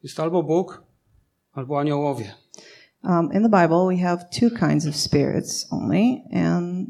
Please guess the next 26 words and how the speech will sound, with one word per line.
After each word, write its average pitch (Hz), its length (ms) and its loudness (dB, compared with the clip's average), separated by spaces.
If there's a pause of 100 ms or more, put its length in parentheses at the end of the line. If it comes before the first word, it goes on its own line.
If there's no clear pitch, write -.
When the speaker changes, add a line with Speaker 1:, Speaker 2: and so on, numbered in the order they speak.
Speaker 2:
uh, 170 500 -4 (520)
one 175 440 4
is 147 280 -8
God 135 180 2
himself, 175 760 2 (140)
and 190 440 0
there 180 220 4
are 180 440 2
angels. - 560 -2 (1500)
Speaker 1:
Więc 147 140 -4
do 156 100 0
której 180 280 -2
kategorii 147 680 -2 (800)
ktoś - 280 -8
chciałby 135 340 -6
zaklasyfikować 123 840 -8
Speaker 2:
So, 202 100 -2
Speaker 1:
Jezusa 151 340 0
przed - 240 -8
wcieleniem? 123 500 -8 (480)
Speaker 2:
if, 185 400 2 (340)
uh, - 300 2
Lord 175 320 4
Jesus 175 320 2
was 160 280 2
spirit, 170 680 4